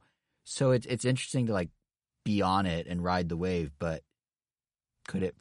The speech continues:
fall into the next Google Plus? Could it be really the next Twitter? Could Twitter and it live side by side and have kind of the same per-, like, I, it's so strange 'cause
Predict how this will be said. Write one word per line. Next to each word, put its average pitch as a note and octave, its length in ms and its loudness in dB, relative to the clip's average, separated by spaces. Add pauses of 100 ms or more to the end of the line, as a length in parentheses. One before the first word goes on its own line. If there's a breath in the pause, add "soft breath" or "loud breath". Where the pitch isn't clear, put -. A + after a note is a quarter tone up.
(160)
fall F#2 280 -2
into F#2 240 -2
the F2 100 -6
next F2+ 320 -4
Google E2 300 -6
Plus? - 560 -4
Could - 160 -4
it F2+ 100 -6 (100)
be F#2 200 -2
really G#2 320 2
the C#3+ 80 0
next C#3+ 280 -4
Twitter? F3 460 -2
Could F2 220 -4
Twitter G#2 360 0
and G2+ 120 0
it G2+ 180 -2
live G2+ 220 0
side G2+ 260 -2
by F#2 100 -2
side D3+ 520 0
and G2 160 -4
have F#2 160 -8
kind G#2 140 -2
of G2 40 -4
the F2+ 60 -8
same E2+ 180 -10
per-, - 160 -4
like, F2+ 180 -6
I, G#2 220 -8 (460)
it's - 140 -4
so C#3+ 140 4
strange C3 460 -2
'cause - 380 -8